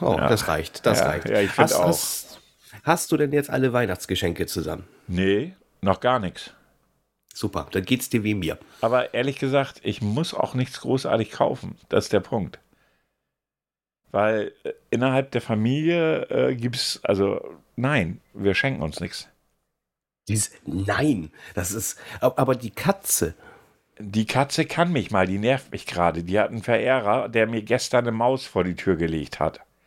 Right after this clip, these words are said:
Speaker 2: Nein.
Speaker 1: Ja, doch.
Speaker 2: Nein.
Speaker 1: Ja, so, würde ich sonst sagen?
Speaker 2: Das ist, das ist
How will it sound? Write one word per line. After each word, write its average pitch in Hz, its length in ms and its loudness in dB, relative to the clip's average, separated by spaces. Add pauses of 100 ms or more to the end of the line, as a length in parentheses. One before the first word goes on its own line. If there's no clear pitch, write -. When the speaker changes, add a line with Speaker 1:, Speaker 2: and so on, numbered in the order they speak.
(240)
Speaker 2:
Nein. 101 580 0
Speaker 1:
Ja, 107 200 2
doch. 104 560 -2 (1000)
Speaker 2:
Nein. 101 1080 0 (260)
Speaker 1:
Ja, 101 160 4
so, 117 140 0 (160)
würde 127 180 4
ich 120 80 -4
sonst 117 320 0
sagen? 156 680 0 (560)
Speaker 2:
Das 107 200 2
ist, 113 180 0
das 113 180 2
ist 101 160 -2